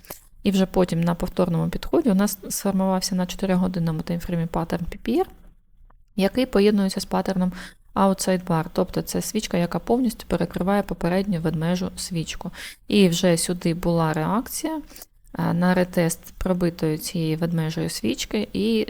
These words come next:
був дуже гарний, а, рух ціни догори. Ми дійшли до визначеної зони з чотиригодинного таймфрейму. Як ви бачите, чітко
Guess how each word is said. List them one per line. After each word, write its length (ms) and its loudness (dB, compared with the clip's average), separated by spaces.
був 400 -2
дуже 640 0
гарний, 640 0
а, 420 0
рух 360 2
ціни 480 0
догори. 720 2
Ми 200 6
дійшли 560 2
до 340 6
визначеної 920 0
зони 380 4
з 60 -6
чотиригодинного 920 0
таймфрейму. 800 0
Як 240 0
ви 80 0
бачите, 400 -2
чітко 500 -2